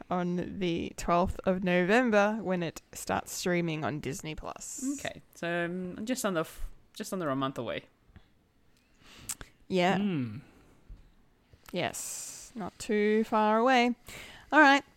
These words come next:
Speaker 1: one more trailer before we're done. Uh, another kids' film to talk about, another family film, um, because we got our, uh, second trailer. Our first kind of,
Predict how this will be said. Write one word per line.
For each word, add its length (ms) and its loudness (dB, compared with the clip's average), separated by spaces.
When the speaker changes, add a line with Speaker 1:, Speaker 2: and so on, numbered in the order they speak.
Speaker 1:
one 160 6
more 140 6
trailer 640 6
before 240 -2
we're 160 2
done. 500 0
Uh, 720 4
another 800 8
kids' 340 6
film 480 6
to 100 -6
talk 280 0
about, 320 2
another 180 0
family 560 4
film, 420 4
um, 420 10
because 280 2
we 120 4
got 320 4
our, 580 6
uh, 460 8
second 720 4
trailer. 680 8
Our 120 8
first 440 8
kind 220 8
of, 180 6